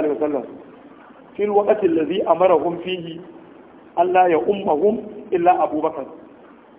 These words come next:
A lokacin da ya umurce su cewa kada kowa ya musu limanci sai Abu Bakar. Ƙarshen rayuwarsu,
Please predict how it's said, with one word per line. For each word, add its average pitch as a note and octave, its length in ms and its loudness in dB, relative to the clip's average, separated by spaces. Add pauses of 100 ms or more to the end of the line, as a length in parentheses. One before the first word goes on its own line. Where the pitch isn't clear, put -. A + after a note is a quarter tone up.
(140)
A D#3+ 80 0
lokacin A3 480 2
da F#3 420 2 (200)
ya G#3 120 4
umurce G3 560 0
su G3 160 -10 (500)
cewa F3 340 6
kada A3 180 2
kowa A#3 480 2
ya G3 120 6
musu F#3+ 200 -4
limanci G3 480 -4
sai F3 80 2
Abu D3 180 0
Bakar. D#3 220 -4 (500)
Ƙarshen D#3+ 240 -2
rayuwarsu, D#3+ 460 -2